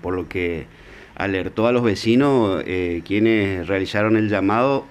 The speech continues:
y bueno, y personal de esta división, eh, acudió al lugar, ¿no es cierto? Y bueno, el, el operativo que se realizó, eh, eh, mediante,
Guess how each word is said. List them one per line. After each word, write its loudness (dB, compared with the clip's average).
y -4
bueno, 2
y 2
personal 0
de 4
esta 0
división, 2
eh, -2
acudió -2
al 0
lugar, 0
¿no -2
es -10
cierto? -12
Y -2
bueno, 2
el, 4
el 4
operativo 2
que 0
se -2
realizó, 0
eh, 2
eh, 2
mediante, 4